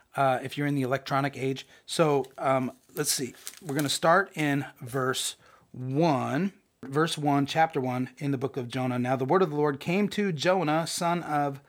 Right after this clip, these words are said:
Amittai, saying, 'Arise, go to Nineveh, that great city, and cry out against it, for their wickedness has come up before me.'" <sighs> First thing,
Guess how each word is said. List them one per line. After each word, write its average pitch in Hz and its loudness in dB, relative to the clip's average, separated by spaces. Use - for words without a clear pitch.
Amittai, 143 -2
saying, 143 0
'Arise, 143 4
go 170 6
to 196 -4
Nineveh, 156 0
that 151 0
great 151 0
city, 139 -2
and 143 -6
cry 175 2
out 175 6
against 139 -4
it, 156 -12
for 160 0
their 156 2
wickedness 170 -6
has 147 -4
come 156 0
up 143 -2
before 156 2
me.'" 113 -2
<sighs> - -8
First 190 2
thing, 107 -2